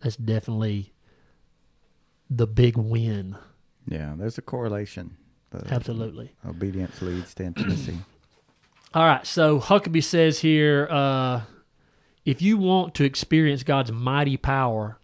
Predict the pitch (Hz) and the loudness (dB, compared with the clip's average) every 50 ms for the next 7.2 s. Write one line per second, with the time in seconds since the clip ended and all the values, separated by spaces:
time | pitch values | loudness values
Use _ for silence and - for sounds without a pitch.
0 | _ _ - - 123 120 127 127 139 143 143 147 - - - - 165 151 151 147 | _ _ -10 -10 -8 -6 -2 0 2 2 2 0 -4 -8 -6 -2 0 2 2 2
1 | 147 139 127 120 117 - 127 135 143 135 123 113 104 104 101 101 98 101 104 - | 2 0 -2 -2 -2 -2 0 2 2 2 2 0 -2 -4 -6 -6 -6 -8 -10 -12
2 | _ _ _ _ _ _ _ _ _ _ _ - 135 131 127 113 113 110 110 113 | _ _ _ _ _ _ _ _ _ _ _ -6 -4 -4 -4 -4 -6 -6 -2 2
3 | 127 151 185 170 - - 180 180 180 180 165 165 175 180 170 - - 143 127 123 | 4 4 4 4 2 0 0 0 0 -2 -2 -2 0 0 0 0 -2 -2 -2 -2
4 | 120 - - - - _ _ _ _ _ _ _ _ - 127 120 120 127 127 127 | -4 -6 -8 -12 -20 _ _ _ _ _ _ _ _ -6 -4 0 2 2 0 0
5 | - 127 120 123 135 151 165 147 165 170 165 156 131 139 139 131 127 - - 120 | -2 -4 -2 0 2 2 2 2 2 2 2 2 2 2 2 0 0 -2 -4 -6
6 | 120 139 - - - _ _ - 135 135 143 147 143 135 123 117 117 117 127 127 | -6 -6 -8 -14 -20 _ _ -4 0 0 2 2 2 2 0 0 -2 -2 -2 -2
7 | 127 120 110 107 | -2 -2 -4 -6